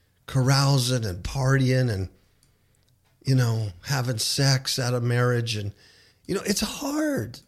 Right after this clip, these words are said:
to live, to be a young person and live like that nowadays. But, you know, it, it's,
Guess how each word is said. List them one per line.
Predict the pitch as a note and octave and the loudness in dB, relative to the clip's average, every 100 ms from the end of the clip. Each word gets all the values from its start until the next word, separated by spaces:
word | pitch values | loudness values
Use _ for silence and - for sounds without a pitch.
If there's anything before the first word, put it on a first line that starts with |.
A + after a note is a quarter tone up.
| _ - | _ -4
to | F#3 | -2
live, | F#3 B3+ C#4+ G#3+ - | 0 0 0 -4 -6
to | G3 | 0
be | F3+ A3+ | 0 2
a | G#3 | 2
young | E3 A3+ B3+ | 2 0 0
person | G#3+ G3 F3 | -2 -2 -2
and | E3 D#3+ | -2 -2
live | A3 E4 | -2 -4
like | G3 C#3 | -6 -6
that | A#2 - | -8 -10
nowadays. | A#2 G2+ G2 G#2 B2 D3 | -6 -6 -6 -4 -4 -4
But, | E3+ D#3 - - - _ | -4 -6 -8 -20 -20 _
you | C4 | -6
know, | C4 | -6
it, | A#3+ A#3 | -6 -6
it's, | - A#3 | -6 -8